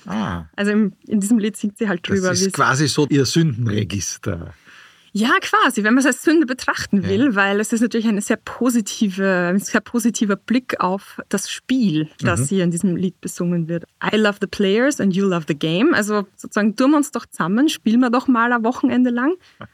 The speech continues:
Speaker 2: Und es könnte gut ausgehen oder es könnte in Flammen enden. Sie singt dann, „Ich habe eine lange Liste von Ex-Lovern. Die würden dir sagen, dass ich verrückt bin.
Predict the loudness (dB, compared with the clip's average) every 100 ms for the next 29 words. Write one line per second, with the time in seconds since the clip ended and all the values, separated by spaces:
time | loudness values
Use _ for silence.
0 | _ -2 0 0 -4 -18 -20 _ _ -6
1 | -4 0 0 0 -2 0 0 -2 0 2
2 | 2 2 0 -2 -4 -2 0 -2 0 2
3 | 2 2 2 0 0 0 0 _ _ _
4 | -8 -4 0 -2 0 -2 -2 -2 -2 -2
5 | 0 0 2 2 2 2 2 0 -2 0
6 | 0 -2 -6 -6 -2 0 0 0 -4 -4
7 | -14 -8 -2 -2 0 0 0 0 -4 _
8 | _ -4 0 2 4 2 0 0 0 0
9 | -2 -6 -8 -10 -20 _ -4 -2 -2 -2
10 | 0 0